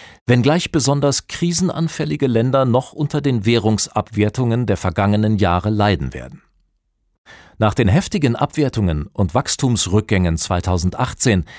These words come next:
sollte sich die Lage aber stabilisieren. Eine handfeste Schwellenländerkrise ist vor dem Hintergrund der hohen Währungsreserven der größten Schwellenländer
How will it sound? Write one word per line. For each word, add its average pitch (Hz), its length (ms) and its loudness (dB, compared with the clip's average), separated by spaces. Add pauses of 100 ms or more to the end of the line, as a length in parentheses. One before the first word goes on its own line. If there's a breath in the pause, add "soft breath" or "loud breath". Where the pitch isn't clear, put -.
(340 loud breath)
sollte 170 360 2
sich 160 180 -4
die 156 100 -4
Lage 101 460 0
aber 117 180 -2
stabilisieren. 101 880 0 (840)
Eine 95 320 0
handfeste 160 640 0
Schwellenländerkrise 143 1300 0 (360 loud breath)
ist - 300 -4
vor 101 240 -2
dem 92 160 0
Hintergrund 104 720 2
der 82 160 0
hohen 135 320 2
Währungsreserven 98 1000 0
der 73 120 -4
größten 117 460 0
Schwellenländer 110 720 0